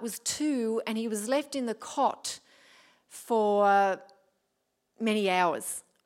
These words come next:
And because of this, he developed nightmares. And at night, all through his childhood, he would wake up crying. He would have this recurring dream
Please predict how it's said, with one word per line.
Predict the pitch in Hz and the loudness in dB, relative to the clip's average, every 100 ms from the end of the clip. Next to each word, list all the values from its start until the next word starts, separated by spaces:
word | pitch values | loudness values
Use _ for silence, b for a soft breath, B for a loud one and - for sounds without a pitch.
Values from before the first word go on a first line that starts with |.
| _ _ _ _ _ - - | _ _ _ _ _ -16 -4
And | 220 208 196 214 _ _ | -2 -2 -6 -16 _ _
because | - - 269 311 | -10 -6 -2 -2
of | 302 226 | -2 -2
this, | 208 - - - B B B | -2 -2 -6 -8 B B B
he | - 220 | -4 0
developed | 214 220 202 - | 4 6 4 2
nightmares. | 202 185 185 180 165 151 185 | 0 0 0 -2 -4 -4 -4
And | 185 | -4
at | - | -4
night, | 208 214 233 240 - - | -2 4 4 4 0 -6
all | 214 220 | -4 -2
through | - 233 | -4 -4
his | 233 | -4
childhood, | - 247 220 214 214 208 196 | -6 0 2 2 -2 -6 -6
he | 196 190 | -8 -8
would | 190 175 | -8 -4
wake | 202 202 202 | 0 0 -2
up | 208 - | -8 -10
crying. | - - 240 254 226 190 185 190 B B B B B | -12 -2 4 4 4 0 -2 -8 B B B B B
He | |
would | 202 | -4
have | 214 | -4
this | 196 - | -4 -6
recurring | 208 - 254 269 262 240 | -6 -2 2 4 4 0
dream | 202 226 220 208 202 202 | -2 -2 0 0 -2 -4